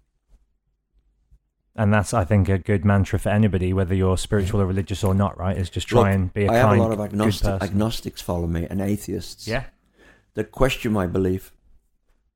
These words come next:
Speaker 2: I say this to them all. My father was agnostic.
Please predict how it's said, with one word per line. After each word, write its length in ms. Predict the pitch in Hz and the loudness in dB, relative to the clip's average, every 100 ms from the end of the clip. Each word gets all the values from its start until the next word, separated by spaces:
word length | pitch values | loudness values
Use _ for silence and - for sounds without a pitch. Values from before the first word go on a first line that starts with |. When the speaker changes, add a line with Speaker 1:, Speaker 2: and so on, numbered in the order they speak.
| _ _ _ | _ _ _
Speaker 2:
I 100 | 101 | 4
say 240 | 104 127 120 | 4 6 2
this 240 | 104 - | 2 -2
to 80 | 85 | -4
them 160 | 92 | -2
all. 320 | 92 92 98 - _ _ _ | 0 -2 -4 -10 _ _ _
My 160 | 101 104 | -4 -2
father 340 | 123 131 123 | 2 2 2
was 160 | 110 104 | 0 -2
agnostic. 560 | 98 104 110 - - | -4 -2 -4 -6 -8